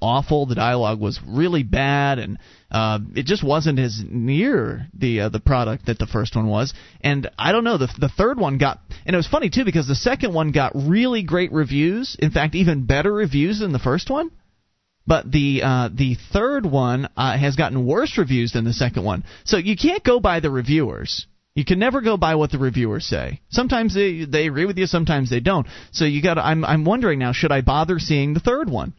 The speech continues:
Because the reviewers didn't like it as much, but then again, they liked the second one more than the first one, which I thought was awful.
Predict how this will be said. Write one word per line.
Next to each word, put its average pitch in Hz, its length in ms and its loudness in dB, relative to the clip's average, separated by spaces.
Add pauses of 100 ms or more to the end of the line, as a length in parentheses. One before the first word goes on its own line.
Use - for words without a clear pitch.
(400)
Because 175 200 2
the 156 80 2
reviewers 208 420 2
didn't 175 220 -2
like 165 300 0
it 285 100 2
as 254 160 0
much, 117 300 -2
but 196 100 4
then 202 120 0
again, 190 180 0
they 175 100 2
liked 196 260 0
the 151 100 0
second 240 360 0
one 147 220 2
more 165 200 2
than 156 140 0
the 139 60 0
first - 360 0
one, 160 160 2
which 175 120 2
I 247 140 4
thought 151 200 2
was 214 140 0
awful. 311 500 0